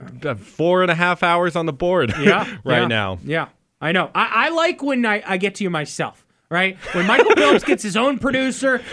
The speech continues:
Speaker 2: and I can have you work on some production and stuff, but, uh, double duty this week, filling in to produce, uh, the Michael Phillips Show, and he was on the road, out and about, doing a show from a golf tournament. So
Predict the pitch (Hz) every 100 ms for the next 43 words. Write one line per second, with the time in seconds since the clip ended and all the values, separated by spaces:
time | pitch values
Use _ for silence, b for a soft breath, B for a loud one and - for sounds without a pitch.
0 | B 180 226 254 233 226 247 226 247 202
1 | 226 240 254 240 254 233 226 226 220 233
2 | 220 - 208 214 - 196 - 185 160 B
3 | B 147 220 277 294 214 262 254 214 190
4 | 180 214 240 247 - 220 208 190 190 196
5 | 190 170 160 175 180 - B B - 143
6 | 151 156 147 139 - 220 254 240 - 247
7 | 247 170 185 185 160 147 123 113 185 233
8 | 233 226 180 185 151 123 196 226 233 220
9 | b b 196 185 160 190 180 147 127 185
10 | 226 220 247 233 233 220 226